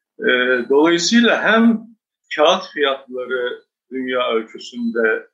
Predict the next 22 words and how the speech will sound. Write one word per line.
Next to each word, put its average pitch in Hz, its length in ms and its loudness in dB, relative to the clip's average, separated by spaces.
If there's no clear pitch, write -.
yüzde 113 440 -4
elli 131 360 0
kadar 110 320 -2
arttı. 101 480 -8
Yani 110 720 -2
bir 131 380 -6
ton 120 340 -8
kağıt 113 320 -4
yedi 117 260 -4
yüz 107 280 -2
euro 113 280 2
iken 123 380 -6
bugün 117 480 -4
bin 127 140 -2
elli 113 340 0
euro. 110 540 -4
Hem 202 300 2
de 208 340 0
euro 147 500 4
ile 127 80 0
aldığımız 131 800 -4
için 226 440 -4